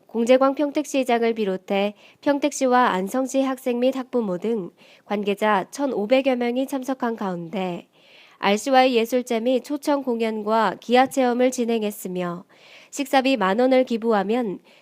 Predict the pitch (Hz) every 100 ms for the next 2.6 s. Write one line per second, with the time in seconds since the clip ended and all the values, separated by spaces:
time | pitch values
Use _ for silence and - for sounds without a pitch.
0 | - 240 240 285 285 262 240 233 262 170
1 | 214 311 330 302 202 196 254 254 247 247
2 | 233 220 208 190 220